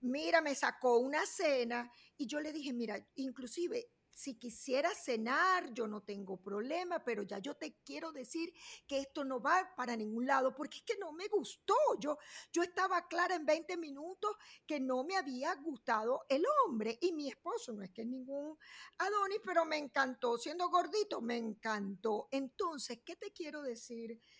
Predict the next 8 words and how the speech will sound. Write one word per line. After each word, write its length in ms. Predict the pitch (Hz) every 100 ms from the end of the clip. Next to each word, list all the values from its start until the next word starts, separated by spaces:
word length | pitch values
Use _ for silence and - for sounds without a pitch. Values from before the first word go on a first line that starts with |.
| _ -
yo? 360 | 170 202 175 - _ _
Yo 200 | - 311
creo 360 | 311 349 359 370
que 140 | 311
la 160 | 269 233
intensidad 1040 | 214 202 - 226 208 196 - 208 190 196 381 - _ _ _ -
sí 560 | - - 285 269 269 -
es 460 | 285 370 - -